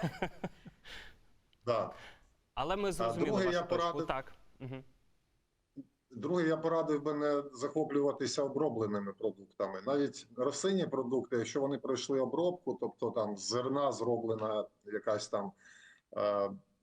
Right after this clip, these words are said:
Speaker 2: с-, с-, снек якийсь зерновий, він вже містить сіль, цукор, багато всього некорисного.
Speaker 1: Мгм.
Speaker 2: Третє, я б звернув увагу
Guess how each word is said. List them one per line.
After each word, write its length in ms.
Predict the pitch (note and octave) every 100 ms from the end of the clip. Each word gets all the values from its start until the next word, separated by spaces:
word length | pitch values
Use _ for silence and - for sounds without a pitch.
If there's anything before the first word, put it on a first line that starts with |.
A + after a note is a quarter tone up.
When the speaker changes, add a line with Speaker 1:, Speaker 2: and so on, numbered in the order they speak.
| G#2 - -
Speaker 2:
с-, 260 | - C#3
с-, 560 | - - C3 A#2+ B2+ A#2
снек 460 | B2 C3+ D#3 F3 E3+
якийсь 500 | D3+ D#3+ D3 - -
зерновий, 600 | D3+ C#3+ C#3 D3+ D3 C3
він 200 | D#3+ D3
вже 320 | A2+ C3+ B2+
містить 420 | A#2+ A#2 - A2
сіль, 320 | - E3 D3+ -
цукор, 440 | - D3+ - B2
багато 400 | A2 A2+ C3 -
всього 300 | A2 - G#2+ A2
некорисного. 720 | G#2+ A#2 G#2+ F#2+ - F2 - - - -
Speaker 1:
Мгм. 200 | - - _
Speaker 2:
Третє, 360 | D3 G3 G3 E3
я 120 | E3+
б 60 |
звернув 360 | C#3+ D#3+ E3+ E3
увагу 560 | D#3 E3+ C#3+ C#3 B2